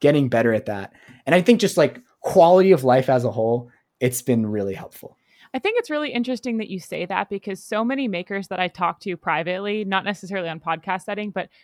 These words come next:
Speaker 2: so many makers talk about being drawn to putting their work out on the internet because they were in a hard place or, like, going through something, and it, it was an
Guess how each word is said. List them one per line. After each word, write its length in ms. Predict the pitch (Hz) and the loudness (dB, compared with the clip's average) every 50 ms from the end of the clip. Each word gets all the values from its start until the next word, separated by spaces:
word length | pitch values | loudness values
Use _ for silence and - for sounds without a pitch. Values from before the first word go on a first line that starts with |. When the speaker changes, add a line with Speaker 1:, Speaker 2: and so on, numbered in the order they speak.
| _ _ | _ _
Speaker 2:
so 640 | _ - - - - - - 320 302 302 302 294 | _ -20 -20 -20 -14 -4 0 2 4 4 2 2
many 240 | 269 262 240 233 214 | -2 -2 -4 -4 -4
makers 500 | 190 185 190 - 214 220 226 233 220 - | -6 -6 -8 -6 -6 -6 -6 -6 -6 -8
talk 300 | - - 196 196 - - | -6 -4 -4 -4 -4 -6
about 400 | 185 190 185 180 180 175 - _ _ _ _ _ _ _ | -6 -4 -2 -2 -2 -4 -6 _ _ _ _ _ _ _
being 260 | - 220 202 185 180 165 | -6 -6 -4 -4 -6 -8
drawn 560 | - - 185 175 175 175 175 180 185 185 - | -6 -2 0 0 0 0 0 -2 -4 -6 -10
to 400 | - - - 196 180 175 175 170 | -12 -12 -10 -8 -6 -6 -6 -8
putting 360 | _ - 214 190 190 185 185 | _ -8 -6 -6 -6 -6 -6
their 100 | 180 180 | -8 -10
work 280 | 165 156 170 170 - - | -6 -6 -6 -6 -4 -4
out 120 | 180 180 | -4 -2
on 140 | 185 180 175 | -2 -4 -6
the 60 | 170 | -8
internet 500 | - - 165 156 160 170 196 214 220 - | -10 -10 -12 -10 -8 -6 -6 -6 -6 -8
because 400 | 226 226 - - 247 247 226 196 | -12 -12 -8 -4 -4 -4 -4 -4
they 120 | 196 220 208 | -4 -2 -2
were 300 | 196 190 190 180 170 - _ _ _ | -2 -2 -2 -4 -4 -8 _ _ _
in 180 | - 202 196 185 | -10 -8 -6 -6
a 60 | 175 | -6
hard 320 | 156 143 180 170 170 170 _ | -4 -2 -2 -2 -2 -4 _
place 400 | _ - 185 180 180 175 - - | _ -6 -4 -4 -4 -6 -6 -8
or, 100 | 180 170 | -6 -6
like, 180 | 170 165 151 _ - | -6 -6 -8 _ -6
going 340 | 190 185 190 196 202 202 - | -4 -2 -2 -2 -4 -6 -6
through 200 | - 165 160 151 | -8 -12 -16 -12
something, 580 | - 165 156 156 156 - 160 151 - - - _ _ _ _ - - - - _ - | -12 -12 -12 -14 -16 -16 -18 -16 -16 -18 -20 _ _ _ _ -20 -20 -20 -16 _ -4
and 100 | 202 196 | -4 -4
it, 80 | 165 151 165 _ - | -4 -8 -10 _ -6
it 80 | 202 | -4
was 160 | 190 190 180 | -4 -2 -4
an 120 | 185 180 | -6 -10